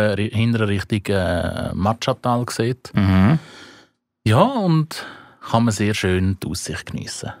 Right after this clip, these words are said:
Speaker 2: Ja, das glaub ich. Also, da hat sich das Tagesausflügli, bei dir ist ja das Tagesausflügli gewesen, oder?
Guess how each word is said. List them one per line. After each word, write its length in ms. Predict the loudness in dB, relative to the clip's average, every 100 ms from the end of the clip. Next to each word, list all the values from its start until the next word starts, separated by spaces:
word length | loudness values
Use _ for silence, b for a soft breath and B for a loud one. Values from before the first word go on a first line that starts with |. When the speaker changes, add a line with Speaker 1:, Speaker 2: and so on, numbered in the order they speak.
| _ -4 0
Speaker 2:
Ja, 80 | 0
das 180 | -2 -2
glaub 300 | 0 0 0
ich. 200 | -2 0
Also, 260 | 0 2 0 B B B B B
da 100 | 0
hat 140 | 0 0
sich 120 | 0
das 200 | 0 2
Tagesausflügli, 720 | 2 4 4 2 2 2 2
bei 100 | 2
dir 160 | 2 2
ist 100 | 2
ja 180 | 2 0
das 160 | -4 0
Tagesausflügli 880 | 2 2 2 2 0 2 4 4 0
gewesen, 360 | 0 -6 -2
oder? 160 | 2 2